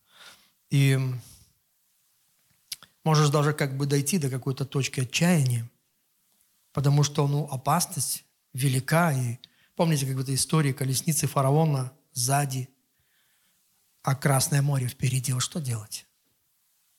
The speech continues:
Видите, Израиль был в такой ситуации. Фараон сзади, впереди Красное море. Вот что делать? Полная засада.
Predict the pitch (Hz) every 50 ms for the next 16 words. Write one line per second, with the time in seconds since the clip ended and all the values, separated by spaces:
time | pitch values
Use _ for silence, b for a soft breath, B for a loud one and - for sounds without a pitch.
0 | _ _ _ _ _ _ _ _ - 147 139 - 143 127 123 135 135 156 151 147
1 | 143 131 139 151 - - 135 - 147 143 160 - - - 143 - 135 123 120 -
2 | - - 135 139 - _ _ _ _ _ _ _ _ _ - - 139 135 135 131
3 | 131 127 123 127 139 139 135 123 123 120 123 _ _ - 143 127 127 120 127 131
4 | 123 - - 131 127 - - 143 131 127 123 123 123 123 127 - - - 131 123
5 | 131 123 123 117 - _ b b b _ - 147 151 165 196 202 196 180 147 139
6 | 123 - - 123 98 - -